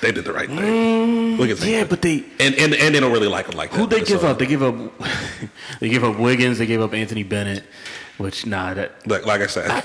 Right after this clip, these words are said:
Speaker 1: they did all right.
Speaker 2: Kevin Love was go-, yeah.
Speaker 1: <laughs> They did all right.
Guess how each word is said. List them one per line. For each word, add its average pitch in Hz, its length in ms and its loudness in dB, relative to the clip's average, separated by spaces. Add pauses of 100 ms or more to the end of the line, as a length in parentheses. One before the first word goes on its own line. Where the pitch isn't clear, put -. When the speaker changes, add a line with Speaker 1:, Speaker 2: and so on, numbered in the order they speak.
(200)
Speaker 1:
they 117 120 2
did 113 120 4
all 92 160 0
right. 73 160 -4
Speaker 2:
Kevin 160 260 4
Love 123 180 6
was 110 100 4
go-, 113 100 2
yeah. 107 260 2 (140)
Speaker 1:
<laughs> - 120 -8
They 131 100 4
did 135 100 4
all 110 180 2
right. 80 200 -2